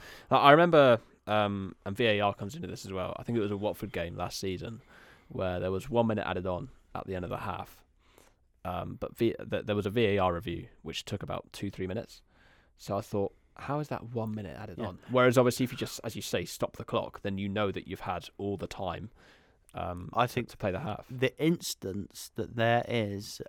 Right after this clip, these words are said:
Speaker 2: a V A R review, you stop the clock.
Speaker 1: Yeah.
Speaker 2: And you don't play it until the whistle blows his ref-, blows his referee?
Speaker 1: Blows his
Speaker 2: Whistle
Speaker 1: referee.
Speaker 2: blows his referee.
Speaker 1: <laughs>
Speaker 2: The referee blows his whistle to ca-,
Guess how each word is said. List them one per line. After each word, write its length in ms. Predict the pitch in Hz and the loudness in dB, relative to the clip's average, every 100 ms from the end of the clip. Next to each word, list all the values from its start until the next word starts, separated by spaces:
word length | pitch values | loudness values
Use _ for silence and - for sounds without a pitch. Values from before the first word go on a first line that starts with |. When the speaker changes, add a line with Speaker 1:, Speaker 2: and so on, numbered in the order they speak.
| - | -6
Speaker 2:
a 100 | 113 | -4
V 120 | 110 | 0
A 260 | 113 127 127 | 2 4 6
R 160 | 120 | 6
review, 460 | 123 120 117 98 95 | 4 2 2 0 0
you 120 | 98 | -6
stop 360 | 92 - 104 - | -8 0 0 0
the 80 | 98 | -10
clock. 400 | - 85 - - - | -8 -8 -8 -20 -10
Speaker 1:
Yeah. 220 | 95 87 - - _ - | -6 -6 -8 -18 _ 0
Speaker 2:
And 320 | 107 101 95 | 2 2 -2
you 140 | 101 87 | -8 4
don't 260 | 110 127 | 4 4
play 220 | - 120 98 | 0 2 2
it 60 | - | 0
until 280 | 104 - 95 | -8 -6 -4
the 100 | 98 | -2
whistle 260 | 120 127 | -2 -2
blows 300 | 110 120 135 | 4 6 6
his 180 | 151 135 | 0 0
ref-, 240 | 143 - - | 0 0 -12
blows 420 | 131 131 107 107 | -12 -6 -4 -4
his 140 | 131 131 | -6 -12
referee? 300 | 147 - - - | -12 -8 -2 4
Speaker 1:
Blows 40 | |
his 80 | 165 | 6
Speaker 2:
Whistle 180 | 175 208 | 8 10
Speaker 1:
referee. 160 | 190 190 | 12 12
Speaker 2:
blows 240 | 180 170 | 12 12
his 160 | 175 151 | 8 10
referee. 600 | 156 - 143 113 95 107 | 8 8 6 8 6 0
Speaker 1:
<laughs> 40 | - - - - - 120 - - | -4 -6 -6 -8 -6 -8 -8 -2
Speaker 2:
The 120 | - | 2
referee 560 | 131 190 - 185 131 123 | 4 4 4 2 4 4
blows 400 | 120 120 156 156 | 6 6 6 4
his 180 | 151 156 | 2 6
whistle 460 | 127 - 95 101 | 6 6 2 2
to 160 | - 110 | -2 -2
ca-, 220 | 120 | -2